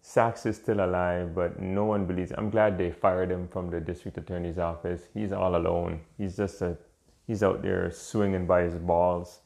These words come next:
Um, hope he freezes them off. Um, I hated Saxe too. I hated that guy. That guy is more corrupt than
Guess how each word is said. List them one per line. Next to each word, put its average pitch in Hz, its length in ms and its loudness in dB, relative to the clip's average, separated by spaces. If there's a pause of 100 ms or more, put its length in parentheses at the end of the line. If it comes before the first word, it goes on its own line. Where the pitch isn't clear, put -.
(580)
Um, 82 540 -2 (240)
hope 104 200 -6
he 90 80 -4
freezes 92 460 -2
them 90 180 0
off. 87 320 -2 (400)
Um, 110 500 2 (800)
I 110 80 2
hated 104 340 4
Saxe 90 380 0
too. 95 160 -4
I 82 60 -2
hated 95 340 -2
that 82 180 0
guy. 80 140 -2
That 87 160 -2
guy 101 140 0
is 85 180 -2
more 92 240 -2
corrupt 90 540 0
than 80 360 -4